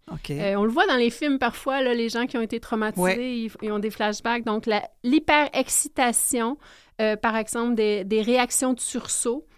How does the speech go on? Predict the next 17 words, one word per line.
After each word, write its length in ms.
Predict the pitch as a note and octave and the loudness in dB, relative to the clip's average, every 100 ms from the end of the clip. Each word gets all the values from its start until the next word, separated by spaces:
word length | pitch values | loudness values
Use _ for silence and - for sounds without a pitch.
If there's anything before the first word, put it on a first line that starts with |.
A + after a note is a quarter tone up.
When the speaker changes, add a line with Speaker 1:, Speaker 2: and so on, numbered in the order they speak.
| _ | _
Speaker 2:
qui 80 | - | -2
arrivent 280 | G#3 A#3 A#3 | 0 0 0
à, 200 | G#3 - | -2 -2
à 80 | G#3 | -4
tout 160 | - | 2
moment. 420 | B3+ A3+ G#3+ G#3+ D4+ _ _ - | 2 2 0 -2 -6 _ _ -2
L'évitement 680 | A#3+ D4+ D#4 - B3 A#3 C#4 | 2 2 2 2 2 2 0
sous 200 | - A3 | -4 -6
forme 260 | - B3 | 0 2
de 120 | A#3 G#3 | 4 2
dissia-, 600 | G3 - - C4 A3+ A#3 - | 0 -4 0 0 0 -2 -10
dissociation 1040 | G#3 E4+ - C4+ - B3 G#3 G3+ A#3 A#3 | -4 0 4 4 2 0 0 -2 -2 -2
entre 140 | A3 A3+ | -2 -4
le 100 | G3+ | -4
corps 280 | A#3 A3+ | 0 0
et 80 | A#3 | 0
l'esprit. 640 | G#3 G3 - - B3 C#4 | -2 -4 -6 -6 -4 -4